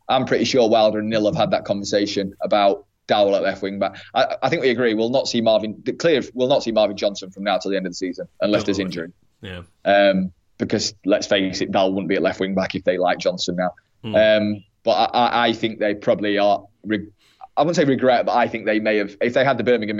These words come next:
Speaker 1: game again, I think they would have started Dowell at left wing back.
Speaker 2: Yeah, I think so too. Uh, so Craney, seven out of ten, solid enough game. Like, you know, didn't do anything wrong. We just, uh,
Speaker 1: No, no, no,
Speaker 2: yeah, it
Speaker 1: no.
Speaker 2: was just that kind of.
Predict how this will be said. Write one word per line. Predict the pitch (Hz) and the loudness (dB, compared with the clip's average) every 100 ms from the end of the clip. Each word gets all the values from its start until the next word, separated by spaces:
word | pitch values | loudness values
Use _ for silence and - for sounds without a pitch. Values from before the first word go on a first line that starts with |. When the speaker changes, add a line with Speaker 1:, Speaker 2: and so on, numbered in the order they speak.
| 101 | -2
Speaker 1:
game | 107 101 | -2 0
again, | 101 101 | 0 0
I | 101 | 0
think | 101 104 | -4 -4
they | 98 | -4
would | |
have | 95 | -2
started | - 95 101 | -2 0 0
Dowell | 95 95 | 2 2
at | |
left | 92 85 | 0 -6
wing | 92 92 | -8 -4
back. | 90 _ _ _ _ - | -6 _ _ _ _ -14
Speaker 2:
Yeah, | 104 90 - - | -10 -10 -14 -12
I | 101 | -10
think | 101 | -10
so | - 95 | -10 -10
too. | 101 95 - - - | -10 -10 -12 -14 -4
Uh, | 113 113 110 110 107 107 107 | -2 0 0 0 0 0 -2
so | - 143 127 123 120 117 117 | -2 0 2 4 2 2 0
Craney, | 117 - 160 160 156 156 147 | -2 -2 2 2 2 2 2
seven | 135 139 117 | 0 0 0
out | 110 | -2
of | 107 | 0
ten, | 113 113 110 | 2 2 0
solid | - 127 110 101 | 0 0 0 0
enough | 104 101 | -2 -2
game. | 113 104 104 98 92 - - _ - | 0 2 2 0 -6 -16 -20 _ -10
Like, | - - | -8 -6
you | 139 170 131 | -6 -2 0
know, | 110 | 2
didn't | 123 120 | 2 2
do | 117 | 2
anything | 107 113 110 | 2 0 2
wrong. | 113 104 98 | 2 0 -4
We | 98 | -4
just, | 104 - 101 | -6 -4 -2
uh, | 92 | 2
Speaker 1:
No, | 190 240 | 4 4
no, | 202 | 2
no, | 185 185 | 2 0
Speaker 2:
yeah, | 101 90 | 0 -2
it | |
Speaker 1:
no. | 135 | -2
Speaker 2:
was | 165 | -4
just | - - | -4 -4
that | 98 - | -4 -2
kind | 92 90 | -2 -2
of. | 87 | -6